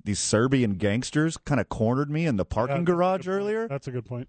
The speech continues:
Speaker 1: Like, "Hey, Van, you said,
Speaker 2: Yeah.
Speaker 1: you said Nikola is must watch T V.
Speaker 2: Yeah.
Speaker 1: You have to watch game tonight. Set the viewing record for Nikola." I was like, "Okay, sweet jumpsuits."
Speaker 2: V-, Vladimir. <laughs>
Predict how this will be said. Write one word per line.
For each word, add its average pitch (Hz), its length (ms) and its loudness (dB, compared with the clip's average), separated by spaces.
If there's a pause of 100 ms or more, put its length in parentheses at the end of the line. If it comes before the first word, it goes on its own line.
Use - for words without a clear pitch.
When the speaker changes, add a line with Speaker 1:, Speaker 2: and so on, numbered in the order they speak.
(100)
Speaker 1:
Like, 101 240 -6
"Hey, 113 340 0
Van, 110 320 0
you 98 160 -2
said, 127 240 -4
Speaker 2:
Yeah. 127 160 0
Speaker 1:
you 123 220 0
said 123 240 -2
Nikola 120 380 2
is 92 180 -2
must 120 260 0
watch 120 260 -2
T 127 140 -2
V. 120 240 0 (160)
Speaker 2:
Yeah. 131 200 -12 (120)
Speaker 1:
You 131 140 4
have 135 140 2
to 139 100 2
watch 123 260 0
game 135 260 0
tonight. 90 380 -2
Set 151 300 2
the 123 60 -2
viewing 123 440 2
record 127 420 -2
for 107 140 -6
Nikola." 104 380 -2
I 78 40 -12 (840)
was 87 100 -6
like, 110 120 0
"Okay, 139 560 2 (540)
sweet 131 320 -4
jumpsuits." 113 640 0 (680)
Speaker 2:
V-, 123 280 -10
Vladimir. 123 1000 2
<laughs> - 40 0